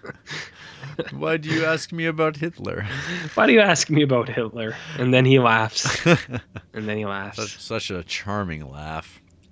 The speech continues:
Speaker 2: Yeah.
Speaker 1: So, uh, th-, so this is, uh, Schroeder's first film that makes up a string of films in the Criterion Collection.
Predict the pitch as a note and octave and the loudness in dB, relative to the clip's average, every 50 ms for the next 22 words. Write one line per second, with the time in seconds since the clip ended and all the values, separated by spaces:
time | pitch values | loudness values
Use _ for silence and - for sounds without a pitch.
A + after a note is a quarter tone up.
0 | _ _ _ - D3+ F#3+ - - C#3 A2 - - _ _ _ _ - - - - | _ _ _ 0 4 4 6 4 4 2 -2 -6 _ _ _ _ -20 -20 -20 -20
1 | - - - _ - - - - D3 D3 D3 D3 C#3+ C#3 C3+ C3 C3 B2+ B2+ B2+ | -20 -20 -20 _ -16 -8 -2 0 2 2 2 4 4 4 4 4 4 2 0 -2
2 | A2+ - - A#2 A2+ A2 - - C#3 D3 C#3 D3 D#3 D3 D3 C#3+ C#3 C3+ B2+ A#2 | -4 -10 -14 -16 -14 -8 -6 -6 -4 -4 -4 -4 -2 0 2 4 4 4 2 2
3 | - - D3 C#3+ C#3 B2+ C3 B2+ A#2 - - - - - C#3+ D3 - - - - | 0 -2 -2 -4 -4 -2 -4 -4 -4 -6 -8 -10 -12 -8 -6 -2 -2 -2 -2 -2
4 | B2 A2+ A2 A#2 B2+ B2 - - A2 G2+ G2+ G#2 G#2 G#2+ G#2 - - - G#2+ G2 | -4 -2 -2 -4 -6 -8 -10 -10 -8 -8 -6 -6 -6 -6 -6 -6 -4 -4 -4 -4
5 | - F#2 - - - C#3 C#3 B2+ G#2 - - - F#2+ F2+ F2+ F2 F2 D#2+ E2 E2 | -6 -8 -6 -4 -4 -2 -2 -2 -4 -6 -6 -6 -4 -4 -4 -6 -8 -8 -10 -10
6 | - - F2 E2 - - E2 D#2 D#2 D2+ D2 - E2+ D#2+ - - F#2 F#2+ G2+ G2+ | -6 -6 -6 -6 -6 -8 -8 -8 -8 -8 -6 -6 -6 -6 -6 -8 -8 -8 -8 -10